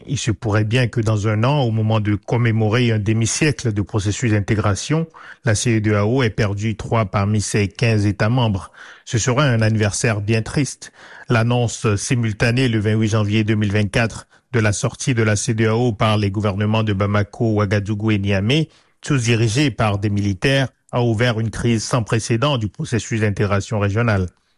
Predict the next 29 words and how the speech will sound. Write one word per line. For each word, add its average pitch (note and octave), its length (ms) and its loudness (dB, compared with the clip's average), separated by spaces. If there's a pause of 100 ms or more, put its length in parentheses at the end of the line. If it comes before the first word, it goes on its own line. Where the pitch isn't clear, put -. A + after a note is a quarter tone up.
(120)
Avec G#2+ 280 0
ce - 80 -2
texte, A2 640 0
je G#2 120 0
voulais G#2+ 220 2
attirer G#2+ 360 2
l'attention G#2 560 0
à G#2+ 60 2
la G2+ 100 2
fois A2 260 -2
sur G#2+ 180 -6
le G2+ 80 0
degré G#2 400 0
très A2 280 0
élevé G#2+ 240 2
d'incertitude G#2 800 -2 (260)
politique A2 420 0
et G#2+ 60 0
sécuritaire, G#2 760 -2 (360)
même A#2 220 2
à G2+ 60 2
court - 240 -6
terme, D3 340 -2 (420)
dans A2 140 0
plusieurs G#2+ 320 0
pays G#2 160 0
de G2 80 -2
la F#2+ 100 0
région, B2+ 420 0